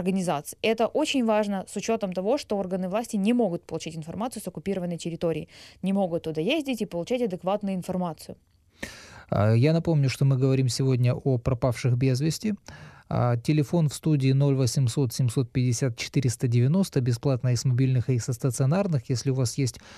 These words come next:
Speaker 2: вопросы к нашим гостям, то милости просим, а, звоните, еще есть время. А, как раз о деятельности комиссии и как раз о сотрудничестве с,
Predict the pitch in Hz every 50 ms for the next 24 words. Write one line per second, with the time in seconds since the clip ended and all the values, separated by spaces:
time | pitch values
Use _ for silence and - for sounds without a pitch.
0 | - - - - 131 127 120 - 156 147 127 - 143 120 - 143 135 - - 135
1 | 127 117 131 110 - - 151 143 131 117 - 135 120 131 143 147 147 135 117 -
2 | - 131 - - 147 151 131 - - 127 117 120 - - - - - - - -
3 | - - 131 131 131 131 123 127 123 131 135 151 190 214 202 - 208 170 147 151
4 | 165 - - 143 139 127 127 117 - - 135 127 120 - - 147 143 175 202 202
5 | 196 156 123 - - - - - - _ - - 139 139 139 123 - 135 120 -
6 | 185 202 180 - - - - 180 165 165 156 131 127 147 151 160 151 - 147 139
7 | 135 131 113 - - 127 - - 139 143 180 202 214 202 - - 165 147 131 127
8 | - 143 - 139 123 - - 156 156 151 - - - - 160 147 131 113 - 139
9 | 117 - 147 156 156 143 147 127 - 143 117 - - 135 127 127 120 - - -
10 | -